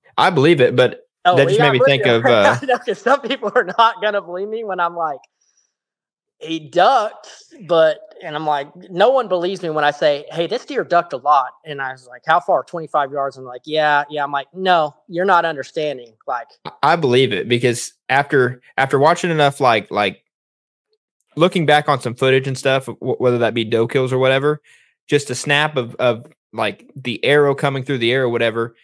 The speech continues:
Speaker 1: And if you go frame by frame on, on the, like, the cameras we have, you'll see the, the arrow flying through the air.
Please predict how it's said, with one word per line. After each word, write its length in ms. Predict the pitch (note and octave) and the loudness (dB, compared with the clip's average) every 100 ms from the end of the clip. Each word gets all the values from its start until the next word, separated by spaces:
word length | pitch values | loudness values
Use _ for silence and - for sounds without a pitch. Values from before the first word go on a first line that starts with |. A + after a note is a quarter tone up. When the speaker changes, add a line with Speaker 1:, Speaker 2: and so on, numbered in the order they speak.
| _ _ _ _ _ | _ _ _ _ _
Speaker 1:
And 160 | B2 B2+ | -10 -6
if 120 | B2+ | -8
you 80 | D#3+ | -2
go 180 | E3 C#3 | 0 0
frame 300 | C3+ C#3+ C#3+ | 0 -4 0
by 160 | A#2+ | 0
frame 300 | A#2 C3 C3 | 0 -4 -2
on, 160 | B2 G#2+ | -4 -4
on 160 | A2 A2+ | -8 -8
the, 100 | A2+ | -8
like, 180 | G#2+ A#2 | -8 -10
the 80 | - | -8
cameras 340 | C3+ B2+ A#2+ | -8 -6 -6
we 140 | A#2 | -8
have, 380 | B2 C3 B2 A#2+ _ _ _ _ _ _ _ _ | -4 -2 -4 -6 _ _ _ _ _ _ _ _
you'll 400 | C3+ C#3 C3 - | 0 0 0 -4
see 260 | - D#3+ D#3+ | -8 -4 -2
the, 340 | C#3 A#2+ A2 - | -2 -4 -4 -6
the 200 | B2 F2 | -6 -2
arrow 300 | C#3 D3 B2 | -2 0 -2
flying 380 | C3 B2+ B2+ | -4 -8 -6
through 140 | B2+ A#2+ | -8 -8
the 120 | G2+ | -4
air. 280 | B2+ B2 | -4 -4